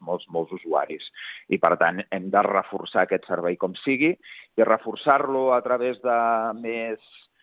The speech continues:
més combois, jo crec que a vegades és molt difícil, és molt difícil perquè la capacitat de la carretera és el que és. I, per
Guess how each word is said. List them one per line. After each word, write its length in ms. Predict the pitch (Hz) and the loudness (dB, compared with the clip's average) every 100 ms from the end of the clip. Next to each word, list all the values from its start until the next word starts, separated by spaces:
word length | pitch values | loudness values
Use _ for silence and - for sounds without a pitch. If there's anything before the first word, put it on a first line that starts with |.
| _ _ | _ _
més 280 | 104 113 117 | -4 -4 -4
combois, 540 | - 110 120 131 139 131 | -6 0 4 4 4 0
jo 100 | 110 | -2
crec 160 | 107 104 | -2 -2
que 80 | |
a 80 | 110 | 0
vegades 380 | 101 107 117 - _ 92 85 85 _ _ - | 2 4 2 0 _ -20 -20 -20 _ _ -20
és 120 | 95 | -6
molt 200 | 117 107 | -4 -4
difícil, 440 | - 127 - 85 | -6 -8 -8 -10
és 100 | 90 | -10
molt 180 | 107 104 | -6 -4
difícil 300 | 101 104 117 110 | -4 -4 -6 -4
perquè 200 | 101 92 | -4 -4
la 120 | 90 | -4
capacitat 440 | 87 85 90 95 | -6 -8 -6 -2
de 80 | 101 | 0
la 80 | 95 | -2
carretera 380 | 95 87 95 107 | -2 -6 -4 -4
és 60 | |
el 100 | 85 - | -6 -6
que 120 | 82 90 | -4 -4
és. 120 | - _ _ - - _ | -6 _ _ -20 -20 _
I, 80 | 87 | -8
per 160 | 87 | -4